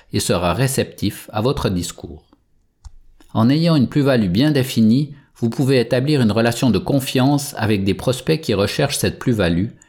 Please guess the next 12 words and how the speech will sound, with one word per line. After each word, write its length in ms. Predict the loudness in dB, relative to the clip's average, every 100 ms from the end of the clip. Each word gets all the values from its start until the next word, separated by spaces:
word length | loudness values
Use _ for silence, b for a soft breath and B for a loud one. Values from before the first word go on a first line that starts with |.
| b -2
et 120 | 0
éviter 400 | 2 0 0 2
de 80 | 0
perdre 320 | 0 0 2
du 200 | 0 0
temps 340 | 0 -2 -4
avec 300 | -4 -2 -2
ceux 360 | -2 -2 -2 -4 -6
qui 140 | -4
recherchent 560 | -2 -2 -2 -4 -8 -6
autre 280 | -2 -2 -2
chose. 540 | -4 -6 -10 -12 -18